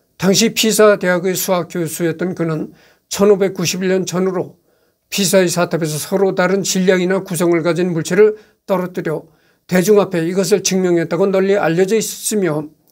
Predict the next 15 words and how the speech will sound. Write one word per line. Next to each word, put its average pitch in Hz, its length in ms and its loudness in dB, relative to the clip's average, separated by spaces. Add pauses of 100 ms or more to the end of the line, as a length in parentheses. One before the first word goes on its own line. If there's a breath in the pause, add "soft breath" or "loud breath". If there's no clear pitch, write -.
(360 loud breath)
이 220 280 2
이야기는 185 640 0 (360)
갈릴레이 185 600 0
제자였던 170 640 -2
빈센조 196 880 2 (320 soft breath)
비비아니 170 1120 0
이 208 300 0
저술하여 165 720 -2 (320 loud breath)
천칠백십칠 202 1120 -2
년 135 280 -4 (300 soft breath)
출판한 185 500 0
전기에 165 340 0
수록되어 202 440 -2
있다. - 300 -10
그러나 208 480 2